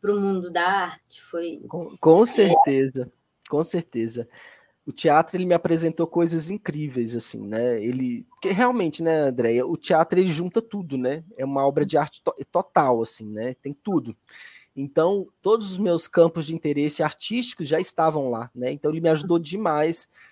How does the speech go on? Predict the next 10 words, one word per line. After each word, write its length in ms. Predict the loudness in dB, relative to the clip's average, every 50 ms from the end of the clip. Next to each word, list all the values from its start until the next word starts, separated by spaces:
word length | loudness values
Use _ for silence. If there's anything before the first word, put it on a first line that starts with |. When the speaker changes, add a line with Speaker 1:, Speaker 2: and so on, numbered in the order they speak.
| _ -4
Speaker 2:
nesse 220 | -2 -2 -2 0
processo 380 | 2 2 2 4 4 2 2 2
de 60 | 2
amadurecimento, 880 | 0 0 0 0 0 -2 -2 -2 -4 -4 -4 -2 -2 -4 -4 -6 -8
né? 200 | -6 -6 -6 -4 -2
Não 180 | -2 -2 0
só 160 | 0 0 0 0
artístico, 560 | 0 0 -4 -8 -8 -8 -8 -8 -10 -14 -10
como 240 | -6 -4 -2 -2 0
humano 440 | 0 0 2 2 2 0 0 -4